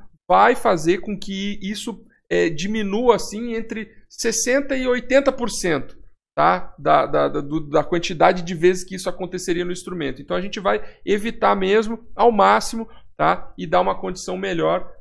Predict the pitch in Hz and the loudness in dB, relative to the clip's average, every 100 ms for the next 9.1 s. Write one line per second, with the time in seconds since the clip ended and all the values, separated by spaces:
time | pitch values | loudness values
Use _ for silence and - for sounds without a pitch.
0 | - 170 165 - 180 170 170 165 196 196 | -4 -2 -2 -4 -8 -6 -6 -4 -6 -4
1 | 175 180 175 165 180 208 - 214 254 196 | -2 -2 -2 -4 -6 -8 -6 -2 0 2
2 | 202 220 190 175 185 175 185 196 170 185 | 2 2 -2 0 2 2 0 -2 -2 -2
3 | - - - 190 175 190 196 196 185 - | -4 -12 -18 -16 -2 -2 0 -4 -4 0
4 | 175 175 170 175 180 160 - - 175 185 | 2 2 4 4 4 -2 -4 -4 -6 -6
5 | - - _ _ 160 170 180 175 170 180 | -16 -20 _ _ -6 -4 -4 -6 -6 -4
6 | 170 170 139 156 170 - - 143 - 156 | -4 -4 0 -2 -2 -8 -8 -6 -2 2
7 | 143 131 127 - 139 120 151 135 135 175 | 2 2 -2 -6 -6 -6 -4 -6 -4 0
8 | 139 147 - - 202 214 156 160 185 180 | 2 0 -2 -2 -2 0 2 4 2 -2